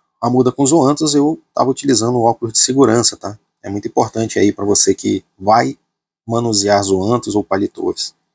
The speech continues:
De preferência, usar luva também. Principalmente se você tiver algum corte na mão, alguma coisa assim, algum ferimento, só pra evitar que, se ocorrer um caso dela soltar palitoxina, ela não cair na sua corrente sanguínea.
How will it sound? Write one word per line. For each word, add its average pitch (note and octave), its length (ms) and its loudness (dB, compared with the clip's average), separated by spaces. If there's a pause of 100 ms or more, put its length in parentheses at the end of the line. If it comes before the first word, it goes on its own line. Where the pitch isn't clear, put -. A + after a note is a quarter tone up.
(880)
De G#2 60 -4
preferência, C3 880 0 (120)
usar A#2+ 240 2
luva A2+ 300 2
também. A2 340 -8 (760)
Principalmente A2 360 0
se - 60 0
você A2 180 2
tiver A2 240 2
algum G#2+ 680 -2 (420)
corte A2 340 0
na F2 80 -4
mão, A#2 300 2
alguma G#2 320 -2
coisa G2 280 2
assim, C3+ 300 2
algum G#2 180 -2
ferimento, A2 680 -4
só - 140 -4
pra F#3+ 120 2
evitar D3+ 400 2
que, C#3 480 -2
se F3 420 2
ocorrer C3+ 560 6
um A#2+ 80 0
caso A2 480 0
dela G#2+ 360 0 (360)
soltar - 380 0
palitoxina, A#2 920 0
ela B2 200 0
não B2 140 -4
cair A#2+ 200 -2
na B2 80 0
sua - 160 -4
corrente A#2+ 260 -2
sanguínea. F#2 460 -2